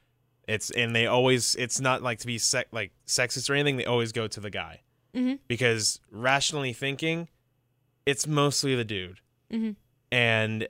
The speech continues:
Speaker 1: that's what I thought about with this whole quote unquote hoe union thing. And there's those at U N L V. I don't mean to, like,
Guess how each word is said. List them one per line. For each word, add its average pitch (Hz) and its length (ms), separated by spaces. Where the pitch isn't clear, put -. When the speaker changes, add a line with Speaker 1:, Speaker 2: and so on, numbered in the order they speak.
Speaker 1:
that's 123 260
what 139 120
I 123 60
thought 123 260
about 117 220
with 113 120
this 113 220
whole 113 680
quote 123 280
unquote 117 460
hoe 113 220
union 107 400
thing. 101 380
And 110 560
there's 135 340
those 147 540
at 143 160
U 143 160
N 147 80
L 135 140
V. 120 420
I 117 80
don't 131 160
mean 135 200
to, 135 60
like, 131 220